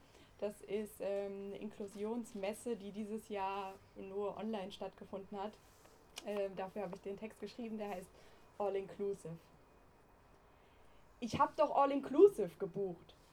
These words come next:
murmle ich im Wartezimmer so mittellaut. Ich hab kurz mal in die Gala geschaut,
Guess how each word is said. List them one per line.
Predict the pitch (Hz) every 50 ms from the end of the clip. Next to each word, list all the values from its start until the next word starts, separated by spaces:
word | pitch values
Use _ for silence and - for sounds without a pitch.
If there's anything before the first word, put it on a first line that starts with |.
| - - - - - - -
murmle | - 214 214 226 233 254 247 233
ich | 220 233 -
im | 208 190 175
Wartezimmer | 190 185 208 - - 262 262 - 254 240 233 208 202
so | 202 202
mittellaut. | 202 214 220 - 220 185 165 - 180 170 175 - - - - - - - - - -
Ich | - 208 254
hab | 220 - -
kurz | - 277 285 - -
mal | 262 226 208
in | 202 208
die | 196 190
Gala | - 202 202 214 226 226 226
geschaut, | 214 220 220 - 233 208 214 214 214